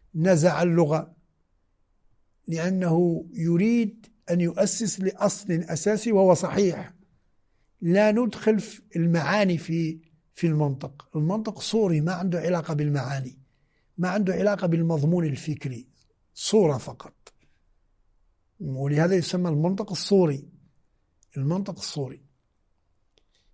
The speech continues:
ففلحوا في تأسيس المنطق الجديد ومنطق القضايا الذي لا يعرفه المنطق الأرسطي أبدًا، فتوسع وفتوحات في علم المنطق. أنا أوصي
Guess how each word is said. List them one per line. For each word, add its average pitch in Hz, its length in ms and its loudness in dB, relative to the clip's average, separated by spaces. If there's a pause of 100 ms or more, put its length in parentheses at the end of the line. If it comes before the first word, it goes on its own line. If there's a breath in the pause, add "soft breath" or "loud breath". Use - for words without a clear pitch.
ففلحوا 220 840 0
في 208 160 -2
تأسيس 165 640 -4 (260)
المنطق 170 460 -2
الجديد 170 520 -2
ومنطق 175 600 -4
القضايا 214 600 -2 (360 soft breath)
الذي 180 260 2
لا 180 100 4
يعرفه 160 640 -2 (600)
المنطق 185 420 -2
الأرسطي 190 840 0 (800)
أبدًا، 147 560 2 (400)
فتوسع 226 1300 4
وفتوحات 170 1600 0
في 165 520 -4
علم 170 240 4
المنطق. 247 500 -2
أنا 226 160 0
أوصي 175 600 0